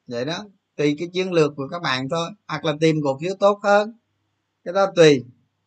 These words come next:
Facebook Trường Money á, bạn ơi. Anh chia sẻ mà bạn em khuyên bỏ cổ phiếu đi.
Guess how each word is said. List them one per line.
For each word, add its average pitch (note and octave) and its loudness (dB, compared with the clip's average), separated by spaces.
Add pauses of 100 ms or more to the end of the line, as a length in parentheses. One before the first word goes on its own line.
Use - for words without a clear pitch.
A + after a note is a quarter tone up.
(1000)
Facebook E3 0
Trường D3+ 4
Money E3 2
á, E3+ 2
bạn C3 -2
ơi. D3+ 0 (2250)
Anh A2+ -10 (100)
chia A#2+ -6
sẻ F2 -12
mà G2+ -10
bạn F#2 -12
em G#2+ -12
khuyên A2+ -10
bỏ F2+ -12
cổ F#2+ -12 (100)
phiếu A#2+ -8
đi. A#2 -8